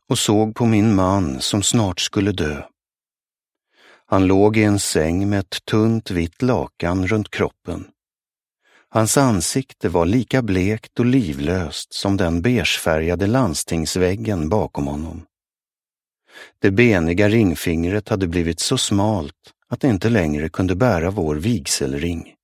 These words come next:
Jag hade en ljusbrun bricka av plast i händerna, ett glas juice med ett för litet sugrör, en tunn skiva bröd med en ostbit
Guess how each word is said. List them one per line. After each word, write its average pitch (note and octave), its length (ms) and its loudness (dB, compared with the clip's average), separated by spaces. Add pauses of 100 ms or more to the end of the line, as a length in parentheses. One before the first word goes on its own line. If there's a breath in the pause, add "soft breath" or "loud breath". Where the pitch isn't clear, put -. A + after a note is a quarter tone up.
(1600)
Jag F2+ 80 -2
hade F#2+ 220 4
en G#2 120 4
ljusbrun A2+ 720 2
bricka G#2 400 0
av G2+ 100 0
plast - 460 -2
i E2+ 40 -2
händerna, D#2+ 520 -6 (680)
ett G2+ 180 -2
glas G2+ 320 0
juice B2 460 0
med F#2+ 120 2
ett - 160 -10
för - 140 -2
litet A2+ 520 -2
sugrör, E2 800 -2 (480)
en A2 160 2
tunn C3 340 2
skiva G#2 400 0
bröd F2 420 0
med G#2 120 2
en A#2 80 2
ostbit F2 840 -6